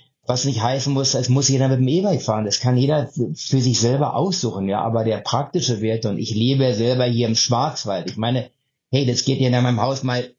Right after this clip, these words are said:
direkt gleich richtig steil los, ja. Und wenn du weißt, du kannst erstmal den, die erste Warm-up fährst erstmal mit einer entsprechend hohen Unterstützung und dann schaltest du es zurück, dann ist es genau das, was dich motiviert, sowas zu machen. Ja, also ist es eigentlich ein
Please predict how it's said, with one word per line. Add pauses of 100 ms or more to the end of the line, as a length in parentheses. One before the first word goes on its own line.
(100)
direkt
gleich
richtig
steil
los,
ja. (400)
Und
wenn
du
weißt,
du
kannst
erstmal
den, (260)
die
erste
Warm-up
fährst
erstmal
mit
einer
entsprechend
hohen
Unterstützung
und
dann
schaltest
du
es
zurück, (160)
dann
ist
es
genau
das,
was
dich
motiviert,
sowas
zu
machen. (180)
Ja,
also
ist
es
eigentlich
ein